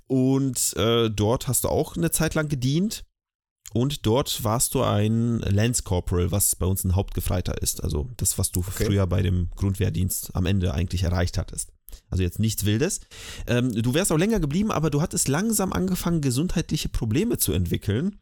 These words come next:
Speaker 2: Ach Mensch.
Speaker 1: Äh, weswegen du, ähm, naja, entlassen wurdest. Nicht unehrenhaft, weil du ja nichts dafür konntest und auch n-, keine Scheiße gebaut hast oder sowas. Äh, du
Speaker 2: Mhm.
Speaker 1: wurdest einfach gehen lassen aus medizinischen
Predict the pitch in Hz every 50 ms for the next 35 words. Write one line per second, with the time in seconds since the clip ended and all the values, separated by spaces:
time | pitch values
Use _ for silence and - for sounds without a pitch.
0 | - - - - 107 104 - - - - 120 127 127 127 117 104 95 - _ _
1 | _ _ - 123 92 - 117 147 156 - 165 175 180 180 160 147 156 160 160 160
2 | - - - 135 131 135 135 135 139 143 143 147 143 - - - - - - -
3 | - - 123 131 147 147 117 113 117 110 113 127 - 120 101 90 92 - 95 -
4 | 131 127 - 123 160 190 185 180 185 185 180 175 190 185 - - - - - -
5 | _ _ _ _ - 113 117 113 113 110 110 107 107 - - - - - 135 -
6 | 151 156 156 - 185 208 - - - _ _ _ _ _ _ - 117 104 101 101
7 | 95 - - 95 - - - - 92 92 87 - - 104 120 - 139 135 123 131
8 | 147 151 - 156 - 147 147 143 143 143 143 156 170 - - - - - 113 107
9 | 104 107 - 101 101 101 101 117 95 98 95 - - - - 95 - - _ _
10 | - 98 92 95 101 98 - 95 87 - - - - - - - - - 170 -
11 | 101 101 98 90 - - 90 87